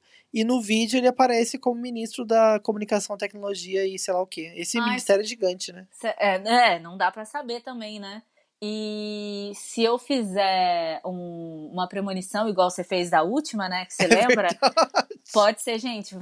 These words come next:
Speaker 2: <laughs> já faz a notinha aí, porque pode ser que não,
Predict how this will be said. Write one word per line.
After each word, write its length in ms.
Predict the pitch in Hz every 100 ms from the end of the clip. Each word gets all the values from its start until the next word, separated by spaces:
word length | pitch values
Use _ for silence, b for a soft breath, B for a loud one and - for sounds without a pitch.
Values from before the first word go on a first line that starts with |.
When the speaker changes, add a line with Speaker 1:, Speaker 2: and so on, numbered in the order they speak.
| 214
Speaker 2:
<laughs> 180 | - 226
já 180 | 196 214
faz 300 | 202 226 226
a 80 | 262
notinha 680 | 262 294 302 - 269 277 240
aí, 220 | 220 240
porque 200 | - 277
pode 300 | 277 254 254
ser 140 | - 277
que 120 | 285
não, 340 | 285 311 330